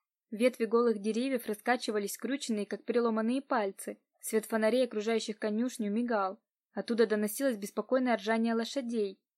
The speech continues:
Я не успела даже спуститься с лестницы, когда его перебил пронзительный детский визг.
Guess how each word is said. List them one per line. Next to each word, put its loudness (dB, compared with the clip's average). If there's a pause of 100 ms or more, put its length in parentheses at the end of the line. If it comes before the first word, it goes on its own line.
(260)
Я 6
не 4
успела 0
даже 0
спуститься -8
с -6
лестницы, 2
когда 0
его 4
перебил 0
пронзительный 0
детский -2
визг. -8